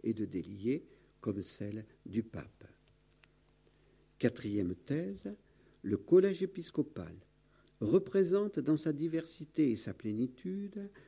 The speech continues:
la diversité et l'universalité du peuple de Dieu. Dans la mesure où il possède un chef,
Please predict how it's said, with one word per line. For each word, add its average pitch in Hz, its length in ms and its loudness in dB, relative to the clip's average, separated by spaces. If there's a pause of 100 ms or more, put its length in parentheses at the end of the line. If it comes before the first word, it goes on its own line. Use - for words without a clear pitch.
(140)
la 110 140 0
diversité 165 1040 -2
et 107 60 2
l'universalité 117 960 2
du 92 120 -8
peuple 156 400 0
de 151 120 -2
Dieu. 85 260 -6 (1400)
Dans 123 140 2
la 120 120 4
mesure 165 540 10
où 123 100 6
il 123 100 4
possède 160 440 2
un 92 100 -4
chef, - 560 -6